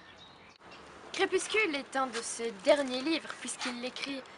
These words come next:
en mille huit cent quatre-vingt-huit. Et le titre est un renvoi ironique au Crépuscule des dieux de Wagner. Idoles,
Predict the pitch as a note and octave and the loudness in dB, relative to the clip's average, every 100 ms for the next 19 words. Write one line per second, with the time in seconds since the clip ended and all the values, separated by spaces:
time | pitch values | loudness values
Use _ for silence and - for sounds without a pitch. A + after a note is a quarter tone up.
0 | - A3 B3+ A#3+ C4 - C4 B3+ - A#3 | 0 0 2 0 -2 -2 -2 -4 -4 -4
1 | A#3+ C4+ G#3+ - - - - - - A3+ | -2 -2 -4 -10 -18 -18 -20 -20 -4 0
2 | D#4+ - - C4+ C#4+ - G4 - C4 B3 | 0 0 -4 -4 0 0 0 0 -4 -2
3 | B3 C4 C4+ A3+ B3 - - D#4+ C4+ A#3 | -2 0 -4 2 2 4 0 -2 -2 -4
4 | A#3 - - - - - - - A3 - | -8 -12 -16 -16 -16 -16 -12 -10 -6 -2
5 | F4 C4 - C4+ A#3+ A3+ G3 G3+ G#3+ G#3 | -2 -2 -4 -4 -4 -6 -6 -8 -10 -12
6 | - F#3 A#3+ G#3+ G3 F3+ E3+ E3 - - | -12 -6 -2 -2 -4 -8 -16 -16 -18 -18
7 | - - - - - - - - - - | -20 -20 -20 -20 -20 -20 -20 -18 -16 -16
8 | - - - - - - - - - - | -16 -16 -18 -18 -18 -18 -18 -18 -20 -18
9 | - - - - - - - - A3+ A3+ | -16 -14 -14 -14 -14 -14 -14 -10 0 8
10 | F4 D#4+ A3+ | 10 10 6